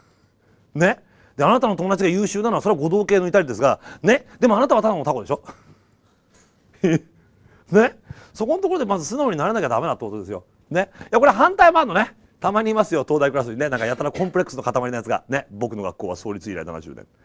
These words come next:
誰も東大に入っていないですけど。僕は平気でしょうか？」それ何の関係あるんだ、それ。ね。あんたの先輩がどれだけタコだったかってことと、あんたの能力の間に何の因果関係があるんだ？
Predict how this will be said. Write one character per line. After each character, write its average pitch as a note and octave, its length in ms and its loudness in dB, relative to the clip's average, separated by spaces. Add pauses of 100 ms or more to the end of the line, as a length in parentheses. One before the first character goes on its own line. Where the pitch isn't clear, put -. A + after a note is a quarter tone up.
(320)
誰 A2+ 220 0
も A2+ 160 -8
東 A2 140 -6
大 G2+ 120 -2
に F#2+ 60 -10
入 G2 140 -8
っ - 40 -12
て - 120 -20
い C#2+ 40 -16
な C2 60 -16
い - 40 -20
で - 60 -20
す - 60 -20
け - 80 -20
ど。 - 40 -20 (360)
僕 D3 280 -4
は B2+ 80 0
平 A2+ 200 -4
気 A2 60 -14
で A2 80 -14
し G#2 40 -14
ょ G#2 40 -16
う - 20 -16
か？」 - 140 -20
そ C3+ 80 -12
れ B2 40 -10
何 C3+ 160 -2
の G#3 60 -4
関 C#3 160 -2
係 C#3 80 -2
あ - 40 2
る - 20 -10
ん - 40 -10
だ、 G2+ 60 -10
そ G2+ 60 -10
れ。 E2+ 100 -8 (600)
ね。 D3 200 0
あ D#3+ 100 -2
ん F3 40 -4
た E3 80 -2
の C3+ 60 -4
先 C#3 140 -2
輩 C#3 120 0
が C3 60 -2
ど C#3+ 100 -4
れ D#3 60 -2
だ E3 60 2
け D#3+ 60 -4
タ F3 100 0
コ D#3 80 -4
だ C3+ 60 -2
っ - 40 -20
た A#2 80 -6
か A2+ 60 -4
っ - 20 -4
て G#2+ 60 -14
こ G#2+ 60 -10
と C3 200 0
と、 - 40 -20 (140)
あ D#3 100 4
ん D#3 40 -10
た D3+ 60 0
の C3 60 -6
能 D3+ 120 -2
力 C3+ 120 -4
の B2+ 60 -4
間 A2+ 120 -4
に A2+ 160 -6
何 D#3+ 160 0
の C#3 80 -4
因 C3 60 -8
果 C3 60 -2
関 B2+ 120 -2
係 A2+ 80 -10
が A2 60 -4
あ - 40 -2
る F#2+ 40 -16
ん - 20 -14
だ？ E2 120 -10